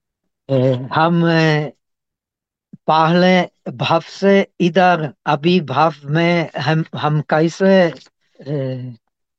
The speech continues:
ए, कैसे आ गया?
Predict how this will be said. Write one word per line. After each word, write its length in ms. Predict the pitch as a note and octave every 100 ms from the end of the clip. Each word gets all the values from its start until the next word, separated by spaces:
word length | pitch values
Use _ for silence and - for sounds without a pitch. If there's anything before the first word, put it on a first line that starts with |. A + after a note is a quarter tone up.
| _ _ _ _
ए, 240 | D3+ B2 A#2+ - _ _ _ _ _
कैसे 320 | D3 D3+ -
आ 240 | F#3 D#3+ D#3
गया? 380 | D3 B2+ A2+